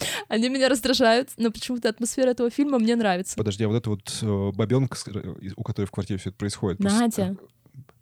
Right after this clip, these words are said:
Speaker 2: плевать вообще. Которая ходит, хлопает глазюками и ничего не делает. И такая: «Ну, од-,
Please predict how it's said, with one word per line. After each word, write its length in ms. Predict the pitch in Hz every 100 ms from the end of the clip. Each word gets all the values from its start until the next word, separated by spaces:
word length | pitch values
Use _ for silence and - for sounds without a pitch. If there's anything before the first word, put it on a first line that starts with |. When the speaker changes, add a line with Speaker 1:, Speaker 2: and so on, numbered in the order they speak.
| _ _
Speaker 2:
плевать 400 | - 147 117 -
вообще. 260 | - - - - - - - - - _ _
Которая 380 | - - 117 117
ходит, 480 | 113 160 151 - - 131 - -
хлопает 440 | 131 120 110 104
глазюками 520 | 110 113 139 - 101
и 20 |
ничего 240 | 104 - 127
не 100 | 110
делает. 360 | 95 82 90 107
И 20 |
такая: 420 | 110 - 98 95 - _ _ _ _ _ _
«Ну, 140 | 156 226
од-, 220 | 214 156